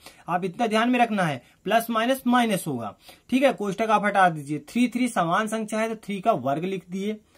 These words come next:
ठीक है, अब क्या करते हैं, थ्री का वर्ग माइनस, जैसे इसमें देखिए ए भी को रूट लगा है, इसमें भी रूट लगा है, कोष्ठक में बंद है, तो हम इसको क्या करते हैं, थ्री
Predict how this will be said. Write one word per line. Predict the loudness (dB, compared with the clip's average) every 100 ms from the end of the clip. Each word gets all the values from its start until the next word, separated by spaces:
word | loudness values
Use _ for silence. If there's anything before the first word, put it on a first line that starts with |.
| _ _ 0
ठीक | 2 4
है, | 0 -2 _ _ -20 -20 _ 2
अब | 4 4 4
क्या | 4 4
करते | 0 -2
हैं, | -8
थ्री | -4 -2 4
का | 6
वर्ग | 6 6 4 4 2 -4 _ -20 _
माइनस, | 2 4 6 6 6 4 2 -2
जैसे | -6 -2 -2
इसमें | -2 2 2 2
देखिए | 0 0 0 2
ए | 2
भी | 2
को | -2 -6
रूट | -2 0 0
लगा | 0 2
है, | 4
इसमें | 2 0 0
भी | 0
रूट | 0 0
लगा | 0 2
है, | 2 2
कोष्ठक | 0 -2 -2 -2
में | -2
बंद | -2 0
है, | -2 -4 -14 -20 _
तो | -2
हम | 2 2
इसको | 2 -4
क्या | 0 2 6
करते | 4 4 0
हैं, | 2 2
थ्री | -2 -4 0 0 0